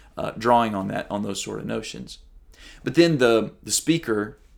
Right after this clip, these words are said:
speaks to the, the subject of the song, says, "But you don't, you don't really care for music, do you? The music, it goes like this, the fourth, the fifth, the minor fall, the major lift,"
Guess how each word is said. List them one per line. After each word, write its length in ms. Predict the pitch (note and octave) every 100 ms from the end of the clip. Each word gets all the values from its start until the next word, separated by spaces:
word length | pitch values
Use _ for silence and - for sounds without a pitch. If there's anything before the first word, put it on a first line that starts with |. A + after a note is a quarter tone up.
| _
speaks 400 | - - A#2 -
to 120 | A2
the, 300 | G2+ G2 -
the 80 | G2
subject 580 | - B2 G2+ A2 - A2
of 40 |
the 80 | A2
song, 360 | - G#2+ A2 G#2+
says, 160 | C#3+
"But 160 | D3 -
you 80 | D#3
don't, 260 | C#3 A#2+ - _ _ _ _ -
you 100 | D3+
don't 140 | C3
really 160 | A#2+ A#2
care 240 | - D3+
for 160 | - -
music, 420 | G#2+ - - -
do 100 | A#2
you? 240 | G2 D#2+ - _ _ _ _ _ _ _ _ _ -
The 100 | G#2+
music, 460 | A#2 D3 - F2+ -
it 240 | G2+ -
goes 320 | A#2 B2+ C3
like 280 | A2+ A#2 G#2+
this, 280 | G#2 C3 -
the 100 | A#2
fourth, 440 | - B2 A#2+ A#2
the 80 | -
fifth, 420 | A2+ - A#2 A#2
the 60 | -
minor 400 | A2 A2 A#2 A2+
fall, 420 | - A2+ A2+ A#2
the 80 | A#2+
major 400 | A#2 B2 B2 B2
lift," 560 | A#2 A#2+ A#2 A2+ -